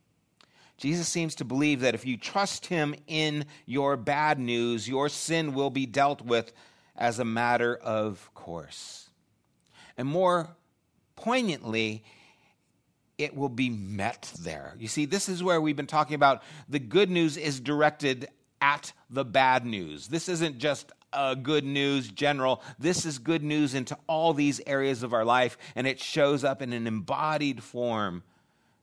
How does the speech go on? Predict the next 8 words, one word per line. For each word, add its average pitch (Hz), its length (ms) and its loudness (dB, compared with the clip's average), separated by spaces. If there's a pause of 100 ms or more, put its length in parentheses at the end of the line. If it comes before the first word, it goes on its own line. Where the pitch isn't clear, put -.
meeting 135 420 -4
those 110 300 -2
needs 98 560 -4 (1040)
in 104 160 -16
all 120 240 -4
these 104 180 -6
various 95 420 -8
ways. 73 480 -16